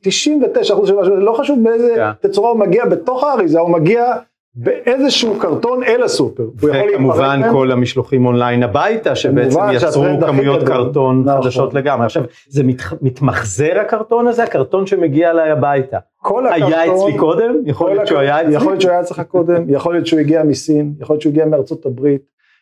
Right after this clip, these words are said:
Speaker 1: יכול להיות שהזמנת אותו מאליבאבא, מאמזון, יכול להיות שהזמנת אותו מקסטרו, משטראוס פה בארץ, בסוף הוא מגיע אליך הביתה, או שהוא היה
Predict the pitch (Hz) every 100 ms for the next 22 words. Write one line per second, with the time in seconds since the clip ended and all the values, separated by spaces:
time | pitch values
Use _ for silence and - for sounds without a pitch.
0 | _ 143 147 151 170 165 165 165 160 151
1 | 139 160 156 156 156 175 180 160 170 160
2 | 185 190 175 185 151 180 180 170 180 170
3 | - 185 - - 175 160 135 175 180 175
4 | 175 143 143 175 202 - - _ _ _
5 | - 160 165 247 226 202 165 196 190 170
6 | 151 147 185 190 202 202 - 208 220 202
7 | 170 170 208